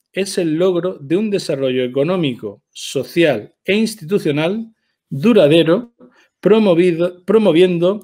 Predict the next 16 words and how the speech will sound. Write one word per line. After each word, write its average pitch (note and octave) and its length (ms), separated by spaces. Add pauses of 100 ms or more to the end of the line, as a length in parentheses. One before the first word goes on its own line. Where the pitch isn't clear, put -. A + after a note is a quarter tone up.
(300)
el D#3 280
sumo, F#3 560
el E3+ 160
sano A3 240
equilibrio, E3+ 880
perdón, C#3 320
el C3 100
sa-, E3+ 260
promoviendo D#3 500
el D3+ 60
sano G3 240
equilibrio F3 760
entre C#3+ 380
Estado, G3 580 (300)
sociedad D3+ 600
civil G3+ 460